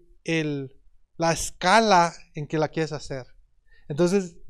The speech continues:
quizás antes, obviamente, se usaba estadísticas, herramientas como sas, como S P S S, como R, que quizás estás haciendo, eh, modelos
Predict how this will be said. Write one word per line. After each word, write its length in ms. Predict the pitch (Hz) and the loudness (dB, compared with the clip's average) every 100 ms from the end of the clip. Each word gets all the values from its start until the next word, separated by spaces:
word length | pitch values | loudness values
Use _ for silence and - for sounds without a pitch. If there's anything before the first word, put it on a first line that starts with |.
| - | -14
quizás 400 | - - 202 226 | -8 2 4 6
antes, 340 | 214 208 214 - | 4 2 0 0
obviamente, 400 | 156 170 170 170 | 0 2 2 -2
se 120 | 165 147 | -4 -2
usaba 240 | 160 165 | 0 0
estadísticas, 840 | - 139 165 - 180 180 180 - - - - - | -2 -8 -10 -10 -6 -4 -4 -6 -20 -20 -20 -2
herramientas 440 | 147 165 165 170 | 0 0 0 -4
como 220 | 175 147 131 | -4 -6 -4
sas, 640 | - 156 165 170 - - - - - - | 4 6 6 4 -6 -14 -18 -18 -20 -6
como 380 | 151 143 139 135 | -4 -2 -4 -6
S 280 | 147 143 - | -8 -8 -6
P 160 | 156 | -4
S 400 | 147 - 208 202 | -2 2 4 4
S, 220 | 190 - _ - - - | 0 -10 _ -20 -20 -6
como 260 | 151 139 | -4 -2
R, 540 | 147 202 214 214 214 - - - - | 2 2 2 2 -2 -4 -20 -18 -4
que 160 | 151 | -4
quizás 320 | 143 160 190 | -4 -6 -4
estás 200 | 190 196 | -2 -2
haciendo, 380 | 185 190 180 185 | -4 -4 -4 -4
eh, 160 | 165 - | -4 -4
modelos 560 | 160 175 214 220 214 | -2 0 0 0 -2